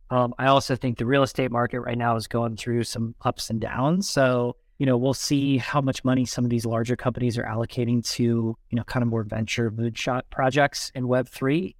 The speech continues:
Um, it, it may be something they hold off until, you know, the industry itself kind of stabilizes. But I don't know. I mean, I'd say, you know, how to get some experience in it. I mean, that's tough. If there's not a lot of companies that are,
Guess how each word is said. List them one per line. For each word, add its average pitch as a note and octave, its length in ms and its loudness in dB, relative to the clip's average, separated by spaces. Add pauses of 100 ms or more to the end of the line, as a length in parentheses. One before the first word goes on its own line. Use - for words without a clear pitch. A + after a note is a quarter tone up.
(120)
Um, A#2 300 0
it, A#2+ 100 -4 (180)
it A#2 60 -8
may A#2 120 2
be A2+ 80 -2
something A2 360 -4
they G#2+ 100 0
hold A2+ 280 0
off G#2+ 460 -2
until, A2 580 0 (460)
you - 80 -4
know, G#2 100 -4 (400)
the A2+ 140 0
industry A2 400 0
itself G#2 320 -2
kind G#2 160 -12
of - 60 -8
stabilizes. - 800 -8 (140)
But - 300 -4 (300)
I F#3 60 0
don't A#3+ 100 2
know. C4 80 4
I D3+ 100 4
mean, D3 140 0
I'd D3+ 140 0
say, D#3 360 0 (880)
you D#3 60 -2
know, C#3+ 80 2
how C#3 220 -2
to D3 80 0
get D3 160 0
some C#3 180 -2
experience C#3+ 640 -2
in F3+ 120 2
it. G3+ 220 4 (800)
I - 40 -14
mean, B2+ 140 0
that's C#3 220 0
tough. C#3 280 -2
If G#2+ 100 -12
there's A#2+ 180 -2
not C3+ 160 4
a C3+ 60 2
lot C3 120 4
of A#2+ 80 -4
companies B2+ 460 -2
that A2+ 220 -2
are, A2 220 -4